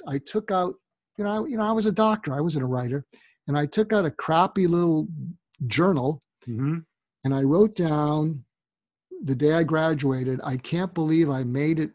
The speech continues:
Speaker 1: through. They've released the crazy person." And now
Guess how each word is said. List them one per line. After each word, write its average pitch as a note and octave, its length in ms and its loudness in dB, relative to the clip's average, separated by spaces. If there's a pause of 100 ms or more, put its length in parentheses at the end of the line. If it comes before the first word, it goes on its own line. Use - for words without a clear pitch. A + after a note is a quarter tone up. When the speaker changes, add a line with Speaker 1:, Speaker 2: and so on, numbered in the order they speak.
Speaker 1:
through. C3 680 0
They've B2+ 360 -2
released B2+ 500 0
the B2 80 -6
crazy C#3 480 -4
person." B2 500 -10 (1900)
And C3+ 180 -2
now D#3+ 760 2